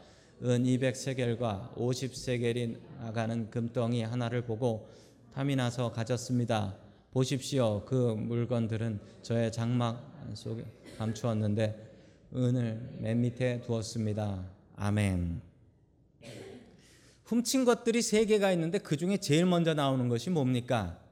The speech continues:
신 아래서 만든 아름다운 외투 한 벌.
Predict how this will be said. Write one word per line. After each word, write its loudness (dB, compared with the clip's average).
신 -4
아래서 2
만든 2
아름다운 0
외투 -2
한 -2
벌. -6